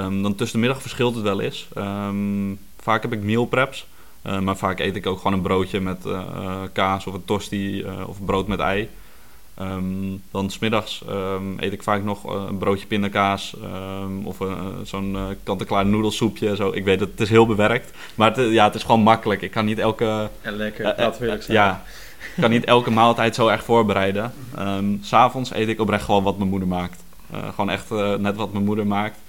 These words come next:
Speaker 1: En dan daarna vaak nog een, eh, een bak kwark, eh, wegwerken.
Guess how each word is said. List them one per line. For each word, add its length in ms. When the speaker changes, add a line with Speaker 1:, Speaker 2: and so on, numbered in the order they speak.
Speaker 1:
En 80
dan 140
daarna 320
vaak 220
nog 160
een, 140
eh, 80
een 80
bak 160
kwark, 360
eh, 380
wegwerken. 560